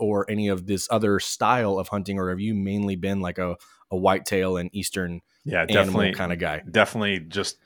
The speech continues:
Speaker 2: like, eastern whitetails. That's
Speaker 1: Yeah.
Speaker 2: like, that's like, I don't know. There's something about it that
Speaker 1: And that's
Speaker 2: I
Speaker 1: what everyone says,
Speaker 2: I
Speaker 1: that, like,
Speaker 2: just,
Speaker 1: I know
Speaker 2: there's
Speaker 1: that
Speaker 2: some-,
Speaker 1: whitetail
Speaker 2: yeah,
Speaker 1: hunts. <laughs>
Speaker 2: there's
Speaker 1: Like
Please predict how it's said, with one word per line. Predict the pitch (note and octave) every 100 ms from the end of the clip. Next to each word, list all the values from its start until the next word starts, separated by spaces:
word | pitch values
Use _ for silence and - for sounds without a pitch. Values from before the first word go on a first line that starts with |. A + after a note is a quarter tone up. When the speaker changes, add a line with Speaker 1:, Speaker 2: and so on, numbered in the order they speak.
| -
Speaker 2:
like, | F2 E2+
eastern | F#2 - F2
whitetails. | E2 D#2+ - E2 D2+ E2
That's | F#2+
Speaker 1:
Yeah. | F2
Speaker 2:
like, | F#2+ E2+ -
that's | F#2+ -
like, | G#2 - _ _ -
I | G2+
don't | G2
know. | F#2+ E2 F#2+
There's | F2 -
something | A2 G#2 G2+
about | F2+ F2+ F2
it | F2 -
that | F#2 E2+ F2 - - - - - _ _ -
Speaker 1:
And | C#3+
that's | G3 A3
Speaker 2:
I |
Speaker 1:
what | -
everyone | G3 G#3 A3+ A3
says, | G3+ A3 G#3
Speaker 2:
I |
Speaker 1:
that, | E3
like, | D#3 D3
Speaker 2:
just, |
Speaker 1:
I | D#3+
know |
Speaker 2:
there's | D3 D3+
Speaker 1:
that | D#3
Speaker 2:
some-, | D3
Speaker 1:
whitetail | D3+ B2+ C#3+
Speaker 2:
yeah, | G2
Speaker 1:
hunts. | F#3+ E3 C3+
<laughs> |
Speaker 2:
there's | - B2
Speaker 1:
Like | G3+